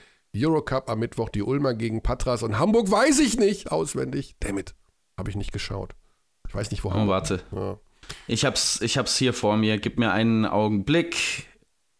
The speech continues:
Speaker 2: Ähm,
Speaker 1: Mhm.
Speaker 2: erstmal durch den anderen wichtigsten Wettbewerb, den Europe Cup, durchgeklickt. Äh, gegen Bologna.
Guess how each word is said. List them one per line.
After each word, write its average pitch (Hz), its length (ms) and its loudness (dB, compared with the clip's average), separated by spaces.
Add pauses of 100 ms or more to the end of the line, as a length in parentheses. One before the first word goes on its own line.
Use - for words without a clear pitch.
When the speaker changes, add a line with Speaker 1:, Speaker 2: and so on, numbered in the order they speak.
(240)
Speaker 2:
Ähm, 98 1000 4
Speaker 1:
Mhm. 123 60 -2
Speaker 2:
erstmal 110 360 0
durch 98 180 0
den 98 400 2 (600)
anderen 120 420 2
wichtigsten 110 480 -2
Wettbewerb, 104 480 0
den 101 160 0
Europe 120 460 0
Cup, - 340 -4
durchgeklickt. 117 960 0
Äh, 113 280 4
gegen 156 400 4
Bologna. 156 840 6